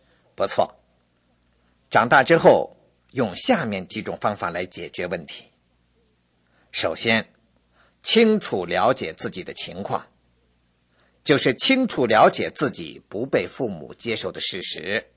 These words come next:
以后要承认自己渴望被别人接受，被别人肯定。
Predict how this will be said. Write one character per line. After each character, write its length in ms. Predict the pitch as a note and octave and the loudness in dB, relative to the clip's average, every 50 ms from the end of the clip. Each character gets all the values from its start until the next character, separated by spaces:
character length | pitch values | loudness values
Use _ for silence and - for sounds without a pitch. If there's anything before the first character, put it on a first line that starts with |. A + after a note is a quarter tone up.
| _ _ _ _ _ _ _ _ _ _ _ _ _ _ _ _ _ _ | _ _ _ _ _ _ _ _ _ _ _ _ _ _ _ _ _ _
以 180 | G2 F#2 E2+ | -14 -12 -10
后 420 | - - D#3+ D#3+ A2 D#2+ - - _ _ _ _ _ _ _ - | 0 4 6 6 6 4 0 -8 _ _ _ _ _ _ _ -2
要 180 | A2+ F#2+ E2+ - | -2 -2 -2 -4
承 420 | - - - - E2 F2+ G#2 - | -8 -12 -12 -12 -10 -6 -4 2
认 240 | - G3+ D#3 C3 B2 | 4 4 4 2 0
自 180 | - - F3 A#2+ | 0 0 0 0
己 320 | F#2 F2 F2+ E2+ D#2 D2 - | 0 -4 -10 -10 -12 -12 -10
渴 340 | - - - - F#2 E2+ D2+ - | -10 -8 -8 -8 -8 -10 -4 0
望 240 | C3+ B2 A2+ F#2 E2 | 0 0 0 0 -4
被 180 | - G#2 F2+ F2 | -6 -6 -6 -6
别 240 | - - F2 F2 F2 | -8 -8 -6 -6 -4
人 220 | F2 F2 F2 F2+ | -4 -6 -8 -8
接 200 | - - A2+ G#2 | -8 -6 -4 -2
受， 220 | G2+ - - A#2 - _ _ _ _ _ _ _ _ | -2 -2 -2 -2 -4 _ _ _ _ _ _ _ _
被 220 | _ - G#2+ F2+ E2 - | _ -4 -4 -4 -6 -10
别 160 | - F#2+ F#2 F2+ | -12 -10 -8 -8
人 180 | F2+ F2+ F2+ F#2 | -8 -10 -12 -12
肯 340 | - - - D#2+ D2 C#2+ | -10 -10 -10 -10 -12 -8
定。 220 | E2+ G#2+ A2 F#2 | -6 -4 -4 -4